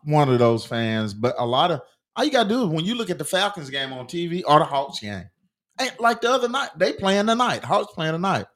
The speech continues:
against Toronto. Are they in Toronto? I can't, no, ain't no, it ain't gonna hardly be nobody there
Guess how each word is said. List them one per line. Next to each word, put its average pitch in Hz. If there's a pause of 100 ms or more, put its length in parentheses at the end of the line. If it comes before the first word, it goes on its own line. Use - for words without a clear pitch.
(100)
against 147
Toronto. 165 (1120)
Are 113
they 160
in 180
Toronto? 170
I 147
can't, 151 (200)
no, 143 (600)
ain't 220
no, 214
it 190
ain't 202
gonna 185
hardly 170
be 165
nobody 151
there 170